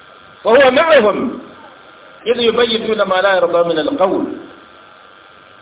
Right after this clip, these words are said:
Suna jin tsoron mutane, suna ɓoyewa kada mutane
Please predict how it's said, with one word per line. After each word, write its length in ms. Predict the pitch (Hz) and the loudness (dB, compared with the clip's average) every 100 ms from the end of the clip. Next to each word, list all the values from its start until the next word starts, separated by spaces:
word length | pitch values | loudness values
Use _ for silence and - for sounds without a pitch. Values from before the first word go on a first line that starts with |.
| 95 98 - - - - - - - | -20 -20 -20 -20 -20 -20 -20 -20 -4
Suna 240 | 247 240 | 0 0
jin 200 | 226 233 | 0 0
tsoron 280 | 226 190 202 | 0 0 2
mutane, 560 | 202 - 170 165 180 180 - - - - - - - - - - - - - - - - | 0 0 -2 -2 -6 -8 -16 -20 -20 -20 -20 -20 -20 -20 -20 -20 -20 -20 -20 -20 -20 -4
suna 280 | 254 262 226 | 0 4 2
ɓoyewa 920 | 226 233 247 262 269 262 214 214 202 | 0 2 4 6 6 6 4 2 0
kada 140 | 240 233 | -4 -4
mutane 500 | 226 226 196 196 | -4 0 -2 -2